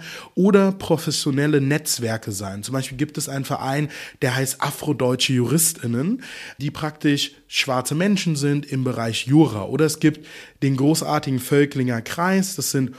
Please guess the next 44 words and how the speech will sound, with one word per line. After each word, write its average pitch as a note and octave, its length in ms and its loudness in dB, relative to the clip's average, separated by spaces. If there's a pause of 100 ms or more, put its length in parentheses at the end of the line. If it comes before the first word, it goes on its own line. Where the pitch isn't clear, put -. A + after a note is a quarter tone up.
(180)
homosexuelle D3+ 880 4
Manager. C3 600 0 (360)
Das B2+ 100 -4
heißt, D3+ 160 2
ich - 40 -10
kann F#3+ 160 4
dann E3+ 300 2
diese C3+ 440 0 (100)
Selbstvertretungsorganisation C3 1800 0
anfragen C#3+ 720 -4
und C3+ 100 -6
sagen, C#3+ 280 0
hey, E3 340 0 (320)
könnt F#3+ 260 4
ihr F#3 100 2
neben D#3+ 360 4
den C#3+ 180 4
Profis F#3+ 720 0
meine C#3 220 -2
Sparringspartner G#2+ 920 -2
sein? F#2+ 360 -16 (920)
Ich - 160 -2
würde A#3 260 6
auch G3 60 2
sagen, E3+ 340 4
Diversity D3+ 460 4
Management D3 480 2
läuft B2 260 0
dann E3+ 220 2
schief, D#3 400 -2
wenn C#3 100 2
man's C3+ 220 0
ausschließlich D#3+ 680 0
als B2+ 140 -4
Business A#2 440 -2
Case F#2+ 300 -6
betreibt. G#2+ 500 -10
Weil A#2+ 80 -2
wenn B2+ 80 2
man C3+ 120 0
immer G#3 240 6
nur G#3 160 6
die C#3+ 200 -2
Dinge F3 380 4